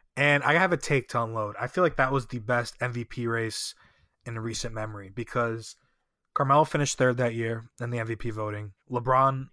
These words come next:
probably the best LeBron ever, won M V P.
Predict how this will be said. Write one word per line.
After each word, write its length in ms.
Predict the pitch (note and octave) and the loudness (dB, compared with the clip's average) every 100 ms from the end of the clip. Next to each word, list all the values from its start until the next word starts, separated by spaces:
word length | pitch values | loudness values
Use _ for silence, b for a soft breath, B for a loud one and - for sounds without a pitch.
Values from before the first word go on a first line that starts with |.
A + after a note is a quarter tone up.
| _ | _
probably 240 | - C3 | 2 2
the 160 | B2+ A#2+ | 2 -4
best 320 | G#2+ A#2 - | -4 -4 -4
LeBron 360 | A#2 G#2+ A2+ A2+ | -6 -2 0 0
ever, 400 | A2+ A2+ A#2+ C3 - _ _ _ _ - | -4 -2 -2 -4 -8 _ _ _ _ -4
won 220 | B2 A#2 | -2 0
M 120 | A2 | -4
V 120 | G#2+ | -8
P. 320 | - G#2+ G2+ | -10 -10 -10